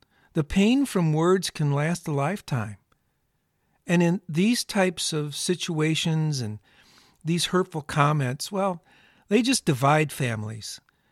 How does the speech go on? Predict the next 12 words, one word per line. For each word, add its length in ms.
and 600
they 240
make 300
life 320
miserable 640
for 220
everyone. 840
And, 320
well, 240
it's 200
just 300
counterproductive. 960